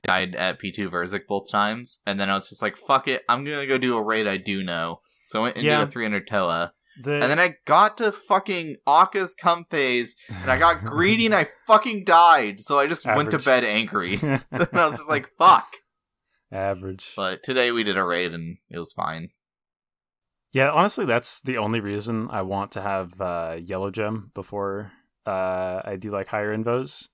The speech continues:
Speaker 2: is 'cause if I,
Speaker 1: Yeah.
Speaker 2: if I do some, like, extraordinary fuck up,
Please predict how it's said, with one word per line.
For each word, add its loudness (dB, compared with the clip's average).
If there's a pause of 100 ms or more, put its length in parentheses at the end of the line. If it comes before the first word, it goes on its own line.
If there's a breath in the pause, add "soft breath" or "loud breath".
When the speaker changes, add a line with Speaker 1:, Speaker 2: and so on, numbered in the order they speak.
(120)
Speaker 2:
is -6
'cause -6
if -4
I, 2
Speaker 1:
Yeah. -4 (460)
Speaker 2:
if 0
I 6
do -2
some, 2
like, 0
extraordinary -4
fuck -4
up, 0